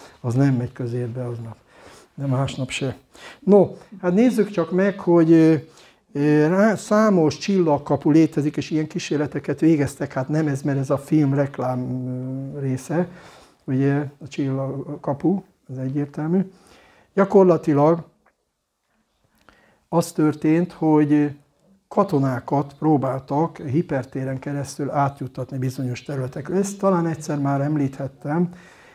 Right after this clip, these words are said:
és, ö, persze ezt egyértelműen, ö, a harmadik nagyhatalom, Kína és az amerikai nasa, ö,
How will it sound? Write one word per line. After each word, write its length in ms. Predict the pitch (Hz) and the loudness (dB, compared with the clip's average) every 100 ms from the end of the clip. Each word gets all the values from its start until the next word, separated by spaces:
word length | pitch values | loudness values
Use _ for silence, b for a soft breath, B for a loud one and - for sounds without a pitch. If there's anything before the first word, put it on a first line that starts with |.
| B B | B B
és, 400 | 151 156 - - | 2 2 2 0
ö, 280 | 156 156 160 - - _ | 4 4 2 -2 -14 _
persze 340 | 175 185 185 165 | 0 0 2 0
ezt 180 | 160 | 0
egyértelműen, 920 | 180 165 156 156 151 147 147 151 151 B B B B B B | 0 2 2 0 -2 0 0 0 -2 B B B B B B
ö, 360 | 143 143 143 | -4 0 0
a 240 | 147 156 147 | -2 -2 2
harmadik 480 | 151 175 160 135 139 | 6 6 4 -2 -4
nagyhatalom, 800 | 147 - 147 143 135 151 175 | -8 -6 -6 -2 0 0 -2
Kína 500 | 170 139 131 135 143 | -4 -2 0 0 -2
és 340 | 160 135 - - | -4 -6 -8 -6
az 80 | 127 | -4
amerikai 400 | 147 143 135 127 | -2 -2 -2 -2
nasa, 800 | 131 147 139 127 120 113 135 156 - b b b b - | 0 0 0 0 -4 -6 -4 -6 -10 b b b b -6
ö, 420 | 131 135 135 | -2 0 0